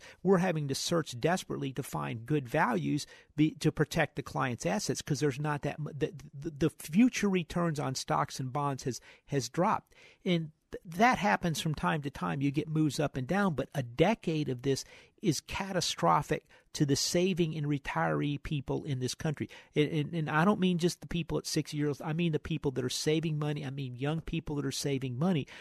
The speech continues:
because what the Federal Reserve did is, is they said, "Look, instead of pricing assets based on a unit of work of what people can afford, and since the economy's slow, they can't afford as much, so asset prices fall," they said, "Look, we're gonna set asset prices at the Federal Reserve level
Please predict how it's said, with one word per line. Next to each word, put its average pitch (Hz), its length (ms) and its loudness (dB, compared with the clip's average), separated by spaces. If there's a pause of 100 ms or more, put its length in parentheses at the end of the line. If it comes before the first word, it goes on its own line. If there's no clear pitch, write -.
(120)
because 151 320 6
what 180 160 6
the - 80 -2
Federal 196 300 2
Reserve 165 400 2
did 247 220 2
is, 127 300 2 (480)
is 175 260 2
they 185 120 6
said, 240 220 2
"Look, 247 340 4 (560)
instead 247 480 4
of 302 200 2
pricing 196 520 0
assets 156 640 -2
based 160 400 0
on 156 160 -2
a 147 60 -4
unit 139 400 -6
of 127 80 -4
work 151 320 0
of 127 80 -4
what 151 180 4
people 165 240 0
can 143 120 -2
afford, 165 340 0
and 139 100 -4
since - 240 -4
the 143 160 -2
economy's 156 480 -2
slow, 160 260 2
they 143 120 -2
can't 156 260 -2
afford 180 300 2
as 156 120 0
much, 139 220 -4
so 139 160 -4
asset 151 400 -2
prices 135 380 -4
fall," 185 160 0
they 165 100 2
said, 165 160 0
"Look, 170 160 2 (260)
we're 180 280 8
gonna 240 240 6
set 175 320 2
asset 160 420 -2
prices 139 460 2
at 131 140 -6
the 127 60 -8
Federal 143 300 -4
Reserve 135 460 2
level 101 340 -6